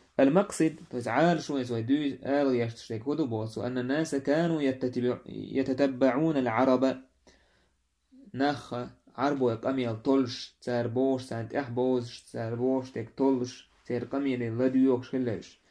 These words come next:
ويطلبون من كل جانب لعلهم يجدون كلمة عربية لم تغيرها ألسن. سندير مسو آ ورقة،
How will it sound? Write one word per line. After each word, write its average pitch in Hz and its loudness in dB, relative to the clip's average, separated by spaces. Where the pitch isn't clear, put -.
ويطلبون 139 2
من 143 -2
كل 143 2
جانب 139 4
لعلهم 131 2
يجدون 127 2
كلمة 135 2
عربية 123 0
لم 131 -2
تغيرها 127 0
ألسن. 120 -4
سندير 120 -4
مسو 143 -2
آ 151 2
ورقة، 151 2